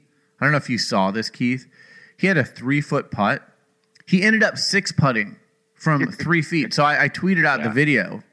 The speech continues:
Speaker 1: and
Speaker 2: Yeah.
Speaker 1: holy cow, like, we've all been there, right? <laughs>
Speaker 2: Yeah.
Speaker 1: But it just got to be, it, it reminded me of Tin Cup, where you're just like, "Dude,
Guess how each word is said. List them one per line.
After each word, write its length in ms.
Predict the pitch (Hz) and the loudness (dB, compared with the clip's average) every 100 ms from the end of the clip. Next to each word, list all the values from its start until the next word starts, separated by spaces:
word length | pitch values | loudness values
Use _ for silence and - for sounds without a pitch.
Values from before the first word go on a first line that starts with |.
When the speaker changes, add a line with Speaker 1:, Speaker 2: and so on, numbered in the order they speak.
| - | -2
Speaker 1:
and 460 | 131 127 127 110 - - | 2 2 0 -4 -10 -16
Speaker 2:
Yeah. 200 | 78 76 - _ _ _ | -14 -16 -20 _ _ _
Speaker 1:
holy 380 | - 196 208 185 | -2 2 4 4
cow, 260 | 170 160 123 | 4 2 2
like, 200 | 135 127 | 0 4
we've 260 | 196 180 | 4 6
all 180 | 175 165 | 4 2
been 240 | 120 151 | 2 2
there, 180 | 127 90 | 2 0
right? 300 | 90 117 156 170 | 2 0 2 2
<laughs> 960 | - - - - - - - - - | 2 2 -2 -4 -6 -10 -14 -20 -8
Speaker 2:
Yeah. 320 | - 196 170 151 | 0 2 2 -2
Speaker 1:
But 60 | 180 | -2
it 200 | 185 151 | -2 2
just 240 | 180 - | 0 2
got 240 | 175 131 - | 0 -2 -2
to 80 | |
be, 220 | 139 147 127 - _ _ _ - | -2 0 -2 -6 _ _ _ -4
it, 180 | 196 | -2
it 120 | 196 202 | 0 2
reminded 500 | 196 175 160 190 180 | 4 4 4 2 4
me 120 | 143 | 4
of 120 | 135 | 2
Tin 240 | - 147 | 0 0
Cup, 360 | 123 165 151 - | 0 0 0 0
where 120 | 120 | 0
you're 140 | 127 123 | 2 2
just 200 | 139 151 | -2 -4
like, 220 | 127 - | -6 2
"Dude, 320 | 175 135 98 | 2 4 -2